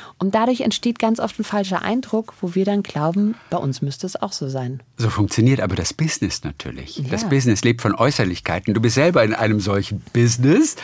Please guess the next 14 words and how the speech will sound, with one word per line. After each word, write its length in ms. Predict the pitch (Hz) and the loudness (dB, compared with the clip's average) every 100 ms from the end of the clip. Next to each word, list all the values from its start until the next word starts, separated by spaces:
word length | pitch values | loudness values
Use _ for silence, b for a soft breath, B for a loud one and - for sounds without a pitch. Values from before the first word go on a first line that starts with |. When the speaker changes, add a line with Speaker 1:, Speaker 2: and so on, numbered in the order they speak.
| B B B B - | B B B B -2
Speaker 2:
das 120 | 117 | -2
Bilder 400 | - 143 139 117 | 2 4 4 2
produziert. 1200 | - 104 113 107 98 - 110 117 165 - - - B B B B B | 0 -2 0 0 -2 -2 2 2 2 -2 -8 -10 B B B B B
Äh, 240 | - 67 95 | -12 -8 -8
du 60 | |
kriegst 240 | 117 131 120 | -2 -2 0
natürlich 360 | 113 120 110 | 0 0 -2
tagtäglich 500 | - 113 - 117 107 | -2 -2 -2 -2 0
mit, 300 | 131 214 - - | 2 0 -2 -14
auch 200 | - 110 | 0 0
in 80 | 110 | 2
deinem 160 | 95 92 | 0 0
eigenen 320 | 92 82 78 | -2 -2 -4
Business, 600 | 73 71 73 90 120 - | -4 -6 -4 -6 -6 -14